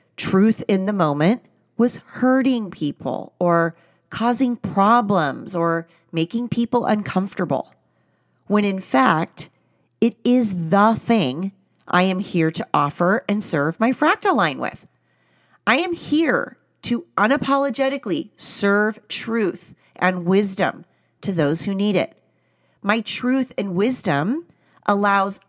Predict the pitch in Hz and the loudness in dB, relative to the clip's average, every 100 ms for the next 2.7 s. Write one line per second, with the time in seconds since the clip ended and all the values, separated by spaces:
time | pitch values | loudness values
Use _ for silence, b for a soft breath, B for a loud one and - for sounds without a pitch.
0 | _ 220 285 240 156 151 233 247 - _ | _ -2 0 2 0 0 -2 -4 -8 _
1 | _ _ - 247 - 165 160 - 170 196 | _ _ -6 -4 0 0 0 -2 -4 -2
2 | 202 208 - 277 285 143 151 | 0 0 2 2 2 0 -4